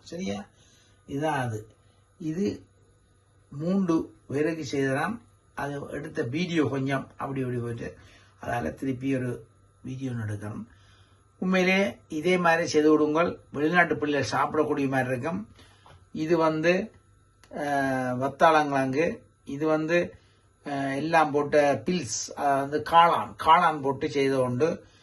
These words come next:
இது வந்து கோழி, உங்களுக்கு எல்லாம் பொரிக்க தெரியும், மிளகறி அரை வேலை வச்சு உ-, உப்பு தண்ணியில் எடுத்து மிக்ஸ் பண்ணுங்க. உண்மையிலே தரமான சாப்பாடு. இதே மாதிரி செய்து விடுங்க, பிள்ளைகளை சாப்பிடுவாங்க.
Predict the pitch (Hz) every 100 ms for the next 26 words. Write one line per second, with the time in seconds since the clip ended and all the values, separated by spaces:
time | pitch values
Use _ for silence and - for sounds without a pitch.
0 | _ _ - 156 165 160 165 165 156 156
1 | 156 143 147 143 143 135 123 135 135 131
2 | 139 190 - - - 135 156 151 156 135
3 | 147 139 135 131 160 - - - - -
4 | - - 147 143 131 135 127 123 170 -
5 | - - - _ - 127 143 127 143 170
6 | - _ _ _ 147 160 160 151 170 170
7 | - 143 165 160 139 135 127 135 131 175
8 | 156 151 151 147 135 135 135 127 151 151
9 | 139 127 110 104 95 95 82